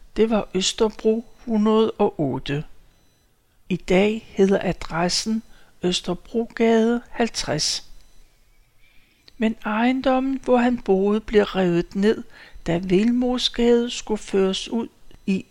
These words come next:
Østerbrogade. Ifølge Peter Toved, så boede han, og jeg citerer, "ude på Østerbro,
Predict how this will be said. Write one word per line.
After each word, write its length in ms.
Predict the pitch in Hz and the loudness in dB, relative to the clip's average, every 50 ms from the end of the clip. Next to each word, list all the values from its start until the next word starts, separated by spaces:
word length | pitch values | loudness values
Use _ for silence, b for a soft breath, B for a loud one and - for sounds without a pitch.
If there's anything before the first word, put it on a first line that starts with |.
| _ - - - - | _ -20 -20 -12 -8
Østerbrogade. 1300 | 170 175 - - - 185 180 - - - 208 214 226 - - - 175 170 170 170 165 160 160 165 175 190 190 - - - - - - _ _ _ b b b b b b b b b b b b b _ _ _ _ _ _ _ - - _ _ _ _ b b b b b b b - | -8 -8 -8 -8 -8 -10 -10 -8 -6 -4 -4 -4 -4 -6 -6 -2 0 0 2 2 2 0 0 0 -2 -4 -6 -8 -12 -20 -20 -20 -20 _ _ _ b b b b b b b b b b b b b _ _ _ _ _ _ _ -20 -20 _ _ _ _ b b b b b b b -2
Ifølge 680 | 190 190 - - - - 196 196 190 185 208 196 190 190 - - - | -2 -2 -2 -2 -2 0 2 2 2 2 2 2 0 0 -2 -10 -8
Peter 440 | - - 185 185 180 - 185 175 175 | -4 0 0 0 0 0 -2 -2 -2
Toved, 800 | 175 - - - - 214 220 233 233 233 240 240 240 240 247 240 b b b b b - | -4 -6 -6 -4 -2 0 0 0 2 4 6 6 6 4 0 -4 b b b b b -14
så 200 | - - - 285 - - - | -6 -4 -4 -4 -6 -6 -4
boede 420 | - 202 202 220 226 247 262 240 | -2 0 2 2 2 2 0 0
han, 340 | - - 196 175 185 185 - - - - - - - - - - _ _ _ - - | 0 0 0 0 0 -2 -6 -10 -16 -20 -20 -20 -20 -20 -20 -20 _ _ _ -8 -4
og 140 | 220 214 208 | -4 -2 0
jeg 180 | 190 175 160 | 0 -2 -2
citerer, 720 | - - 170 - - - - - 180 156 156 143 139 156 - - - - b b b b b b b b b b b b b b b b b b b b b _ _ - | -2 -4 -4 -6 -6 -6 -6 -4 -4 -4 -4 -2 -4 -4 -6 -10 -16 -20 b b b b b b b b b b b b b b b b b b b b b _ _ -4
"ude 360 | 240 247 254 269 269 285 285 | -2 0 0 0 0 -2 -2
på 240 | - - - 226 - - | -2 0 -2 0 0 -2
Østerbro, 800 | 208 233 - - - - 240 - - - 160 170 180 180 - | -4 -4 -4 -6 -8 -8 -10 -8 -8 -6 -4 -2 -2 -4 -6